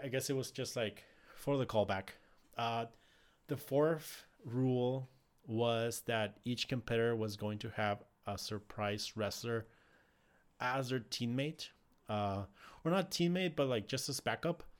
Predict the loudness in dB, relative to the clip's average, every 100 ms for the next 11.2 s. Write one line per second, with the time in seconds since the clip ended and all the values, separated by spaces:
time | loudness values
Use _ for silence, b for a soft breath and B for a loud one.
0 | b b _ 0 2 2 2 4 2 2
1 | 0 0 -2 -6 -12 -14 -18 _ 0 2
2 | 2 0 2 4 6 4 -2 b b b
3 | b b -8 2 2 4 2 6 6 8
4 | 6 4 2 -2 -4 b b b _ 0
5 | 2 4 2 0 -6 -12 -4 -2 0 -2
6 | -4 -6 -10 -14 _ -2 4 4 4 2
7 | 2 0 -2 -4 -8 _ 0 2 -2 -4
8 | 0 0 2 2 2 2 2 2 0 -8
9 | -4 0 0 2 2 4 4 2 0 -2
10 | -8 _ _ -6 -4 -4 -6 -4 -2 -2
11 | -4